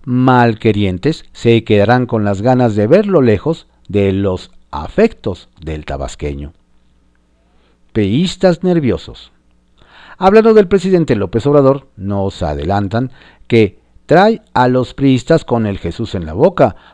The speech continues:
porque el domingo y el lunes próximo estará de gira en Oaxaca. Y es que los tricolores temen que,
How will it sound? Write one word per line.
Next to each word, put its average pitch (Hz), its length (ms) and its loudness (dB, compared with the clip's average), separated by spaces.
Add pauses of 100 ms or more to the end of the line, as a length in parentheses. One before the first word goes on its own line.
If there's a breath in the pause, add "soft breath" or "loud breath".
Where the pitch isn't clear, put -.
(100)
porque 127 320 0
el 123 100 2
domingo 117 580 0
y 90 120 -8
el 101 80 -4
lunes 123 280 0
próximo 190 520 0 (180 soft breath)
estará 127 560 2
de 123 120 2
gira 131 360 2
en 95 240 -6
Oaxaca. 73 520 -8 (800 soft breath)
Y 131 160 4
es 156 160 6
que 156 120 0
los 151 200 2
tricolores 151 600 2 (220)
temen 120 360 0
que, 98 280 -4